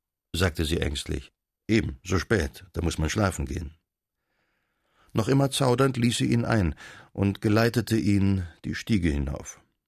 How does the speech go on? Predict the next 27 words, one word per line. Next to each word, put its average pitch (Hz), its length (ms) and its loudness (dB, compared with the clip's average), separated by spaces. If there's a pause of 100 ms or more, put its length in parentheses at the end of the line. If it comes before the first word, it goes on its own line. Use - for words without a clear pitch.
(560)
"Wollt 87 200 0
ihr 101 60 4
mir 101 80 2
noch 92 140 0
ein 92 160 2
Brot 104 240 0
heraufschicken 90 640 -2
und 87 140 0
ein 80 80 0
Glas 80 280 0
Wein?", 95 300 2 (140)
sagte 98 360 0
er 110 180 2
in 104 100 2
der 104 100 2
Kammer. 104 400 -2 (840)
Sie 104 160 0
nickte. 104 420 -2 (1700)
"Ihr 113 100 2
seid 127 160 2
ein 120 140 0
Spanier?", 107 680 -2 (160)
fragte 101 400 0
sie 95 160 2
unter 98 220 2
der 92 160 2
Tür. 98 300 -2